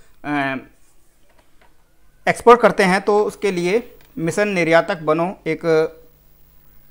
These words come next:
अभियान शुरू किया है राजस्थान सरकार के द्वारा। ठीक है, सही आंसर इसका होगा राजस्थान। अगला क्वेश्चन है, हाल ही में नजीम, ठीक है, हाल ही में नजीब मिकाती किस देश के नए प्रधानमंत्री बने हैं?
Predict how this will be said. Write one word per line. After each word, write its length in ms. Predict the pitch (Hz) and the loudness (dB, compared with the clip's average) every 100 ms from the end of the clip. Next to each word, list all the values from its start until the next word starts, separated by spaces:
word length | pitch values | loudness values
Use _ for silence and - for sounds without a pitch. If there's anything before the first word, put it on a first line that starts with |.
| - - - - - - | -20 -20 -20 -20 -12 -6
अभियान 260 | 147 170 233 | -2 0 2
शुरू 180 | 226 | 2
किया 200 | 226 185 | 4 4
है 320 | 175 214 - _ _ _ _ _ - | 2 0 -4 _ _ _ _ _ -2
राजस्थान 420 | 151 156 165 175 | -2 -2 -4 -6
सरकार 320 | 180 170 139 | -6 -4 -4
के 180 | - 226 285 - _ - | 0 -2 -2 -8 _ -10
द्वारा। 360 | 143 117 101 135 | -4 -4 -6 -10
ठीक 140 | 170 180 | -10 -8
है, 100 | 208 | -6
सही 220 | 165 160 | -4 -2
आंसर 300 | 170 175 175 | -2 -2 -8
इसका 200 | 165 180 | -8 -6
होगा 180 | 175 175 | -4 -4
राजस्थान। 640 | 135 139 147 180 220 285 - - _ - - - - _ - - _ _ _ _ - | -4 -6 -4 -4 -4 -6 -16 -20 _ -20 -20 -20 -20 _ -20 -20 _ _ _ _ -2
अगला 240 | 185 254 | 4 4
क्वेश्चन 300 | 277 269 262 | 2 0 0
है, 220 | 214 233 | 0 -2
हाल 280 | 180 185 254 | 4 6 6
ही 100 | 247 | 6
में 260 | 247 247 262 | 2 0 -2
नजीम, 580 | 202 175 156 226 196 135 - _ _ _ - | -4 -4 -2 -2 -2 -4 -8 _ _ _ -8
ठीक 140 | 170 | -6
है, 60 | 208 | -4
हाल 300 | - 165 190 | 2 4 4
ही 120 | 226 | 2
में 160 | 196 202 | 0 -4
नजीब 460 | 165 156 156 208 | -2 -2 -2 -4
मिकाती 600 | 202 151 143 143 190 143 | -4 -4 -4 -2 -4 -4
किस 260 | - 208 202 | -6 -10 -8
देश 160 | 165 156 | -8 -8
के 120 | 190 | -8
नए 180 | 156 156 | -8 -8
प्रधानमंत्री 600 | 147 127 123 123 147 190 | -10 -10 -12 -12 -12 -10
बने 180 | 147 | -10
हैं? 300 | 98 110 - | -12 -16 -20